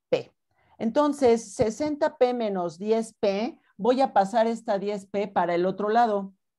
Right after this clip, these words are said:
Sesenta menos diez P, paso diez P restando,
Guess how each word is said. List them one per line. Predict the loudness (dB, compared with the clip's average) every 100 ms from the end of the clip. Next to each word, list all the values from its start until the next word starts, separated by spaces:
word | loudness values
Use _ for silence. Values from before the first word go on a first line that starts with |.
| _ _
Sesenta | -8 -4 -4 -2 -2 -2 -2 0 0 -2 -8 _ _ _
menos | -4 0 2 0 -2 -4
diez | -4 -2 -4 -6
P, | -4 -2 -4 -10 _ _
paso | 2 2 2 0 0 -2
diez | -8 -4 -4 -4
P | -2 0
restando, | 0 0 -2 -2 -2 0 -2 -4 -8